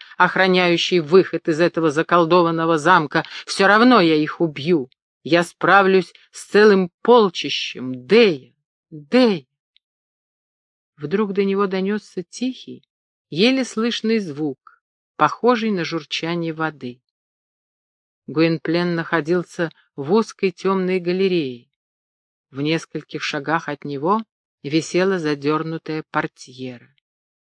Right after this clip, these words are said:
Он сделал несколько шагов,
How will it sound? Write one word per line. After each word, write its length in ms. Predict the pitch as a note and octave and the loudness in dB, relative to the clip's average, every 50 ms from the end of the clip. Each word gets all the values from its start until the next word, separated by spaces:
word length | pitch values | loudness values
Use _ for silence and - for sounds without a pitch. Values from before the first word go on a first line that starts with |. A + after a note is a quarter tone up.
| _ _ _ _ _ _ _ _ _ _ _ _ _ _ _ _ _ | _ _ _ _ _ _ _ _ _ _ _ _ _ _ _ _ _
Он 420 | - E3 F3 F3 E3+ E3 D#3 D3+ - _ _ - | 0 2 4 4 4 2 -2 -6 -10 _ _ -18
сделал 540 | D3 C#3 C3+ C#3 D#3+ E3 D#3+ D#3 D#3 D3 C#3+ | -16 -14 -6 -2 0 0 0 0 -2 -4 -6
несколько 640 | C#3 D3 D#3 D3 - - - C#3+ C#3 - - C#3 | -6 -8 -8 -10 -10 -12 -14 -14 -14 -12 -12 -12
шагов, 500 | C3+ - - C3+ B2+ B2+ C3 C#3 F#3 G#3+ | -10 -8 -8 -8 -10 -10 -8 -8 -8 -8